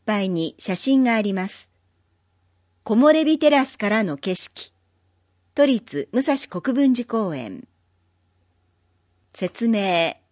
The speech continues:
写真の上三分の二ほどは高い秋の空です。白い雲の隙間に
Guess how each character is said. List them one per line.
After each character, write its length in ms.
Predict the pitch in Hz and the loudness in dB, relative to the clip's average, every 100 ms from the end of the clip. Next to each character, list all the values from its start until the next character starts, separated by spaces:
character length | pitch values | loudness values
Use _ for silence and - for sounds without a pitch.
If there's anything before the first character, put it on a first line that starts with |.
| _ _ _ _ _ _ _ - | _ _ _ _ _ _ _ -14
写 180 | - 196 | -10 -6
真 340 | - 262 247 | 0 2 4
の 220 | 233 220 - _ - | 2 -2 -6 _ 2
上 180 | 226 | 2
三 300 | 254 214 233 | 2 0 2
分 220 | 247 285 262 | 2 4 4
の 80 | |
二 160 | 269 285 | 4 2
ほ 160 | 254 220 | 0 -4
ど 140 | 190 | -4
は 240 | 156 143 - _ _ - | -6 -8 -12 _ _ -16
高 320 | 170 - 240 | -10 -2 0
い 160 | 196 - | 0 -2
秋 280 | 220 277 311 | -6 -2 0
の 120 | 277 | 0
空 280 | - 196 160 | 0 -6 -6
で 120 | 156 | -10
す。 300 | - - - _ _ _ _ _ _ _ _ _ _ _ _ _ | -14 -18 -20 _ _ _ _ _ _ _ _ _ _ _ _ _
白 320 | - 233 311 | -6 -2 0
い 100 | 320 | -2
雲 260 | 277 294 277 | 0 0 2
の 120 | 196 | 0
隙 280 | 175 - 214 | -6 -8 -4
間 160 | 202 202 | -4 -4
に 340 | 180 175 - | -6 -10 -12